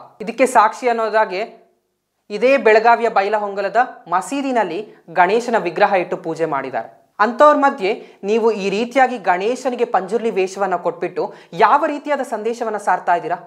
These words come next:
ಅನ್ಯ ಧರ್ಮದವರು ನಮ್ಮ ಧರ್ಮಕ್ಕೆ ಇಷ್ಟೊಂದು ಗೌರವವನ್ನ ಕೊಡ್ತಾ ಇರ್ಬೇಕಾದ್ರೆ ನೀವು ಇಲ್ಲದೇ ಇರುವಂಥ ವೇಷವನ್ನ ತೊಟ್ಬಿಟ್ಟು ಈ ಗಣೇಶನಿಗೆ ಅವಮಾನ ಮಾಡ್ತಾ ಇದ್ದೀರಾ, ಜನರ ಭಾವನೆ ಜೊತೆ ಆಟ ಆಡ್ತಾ ಇದ್ದೀರಾ.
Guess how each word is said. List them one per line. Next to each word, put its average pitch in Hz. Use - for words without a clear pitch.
ಅನ್ಯ 247
ಧರ್ಮದವರು 277
ನಮ್ಮ 240
ಧರ್ಮಕ್ಕೆ 226
ಇಷ್ಟೊಂದು 254
ಗೌರವವನ್ನ 202
ಕೊಡ್ತಾ 180
ಇರ್ಬೇಕಾದ್ರೆ 147
ನೀವು 233
ಇಲ್ಲದೇ 247
ಇರುವಂಥ 294
ವೇಷವನ್ನ 220
ತೊಟ್ಬಿಟ್ಟು 170
ಈ 240
ಗಣೇಶನಿಗೆ 226
ಅವಮಾನ 202
ಮಾಡ್ತಾ 185
ಇದ್ದೀರಾ, 170
ಜನರ 247
ಭಾವನೆ 240
ಜೊತೆ 226
ಆಟ 190
ಆಡ್ತಾ 226
ಇದ್ದೀರಾ. 175